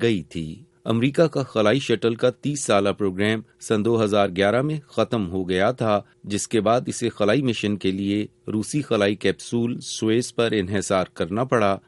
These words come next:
جس میں ایک خلا باز کے سفر کے لیے اسے سات کروڑ ڈالر ادا کرنا ہوتے تھے۔ امریکہ کی اس نئی تجارتی خلائی صنعت کے معرض وجود میں آنے کے بعد سفر کے اخراجات قدرے کم ہو جائیں گے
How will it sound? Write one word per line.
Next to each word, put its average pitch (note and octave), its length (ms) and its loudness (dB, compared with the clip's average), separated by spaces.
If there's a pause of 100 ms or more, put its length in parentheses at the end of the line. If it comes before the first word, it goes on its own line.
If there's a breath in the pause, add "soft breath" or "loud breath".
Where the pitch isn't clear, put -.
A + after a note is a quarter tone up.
(120)
جس A#2 220 -4
میں D3 100 2
ایک B2+ 140 2
خلا G2+ 280 4
باز G2+ 280 0
کے G#2+ 100 -2
سفر C3 340 -2
کے A#2+ 140 -2
لیے G#2 380 0
اسے A2+ 220 -2
سات A2 520 0
کروڑ B2 500 2
ڈالر G2 340 0
ادا G#2 380 2
کرنا G#2+ 460 -2
ہوتے G2 380 -2
تھے۔ D2 360 -8 (360)
امریکہ A#2+ 420 4
کی D3 160 0
اس C3 160 -4
نئی B2 160 2
تجارتی G#2+ 540 0
خلائی G#2 360 0
صنعت A2 360 -4
کے C#3 140 -2
معرض G2 420 0 (120)
وجود A2 340 -2
میں B2+ 160 -2
آنے G2 260 -2
کے G2+ 140 -4
بعد G#2 240 0 (220 soft breath)
سفر C#3+ 360 0
کے C3 180 0
اخراجات G#2 600 -2
قدرے G#2 320 0
کم G#2+ 340 -2
ہو F#2 120 -4
جائیں G2 320 0
گے G#2+ 200 0